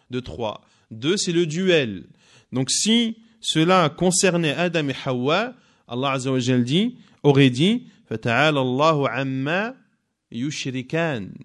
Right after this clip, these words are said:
Qu'Allah soit exempté de ce qu'ils ont associé au duel,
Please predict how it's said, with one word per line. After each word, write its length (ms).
Qu'Allah 300
soit 280
exempté 600
de 160
ce 220
qu'ils 600
ont 160
associé 960
au 120
duel, 560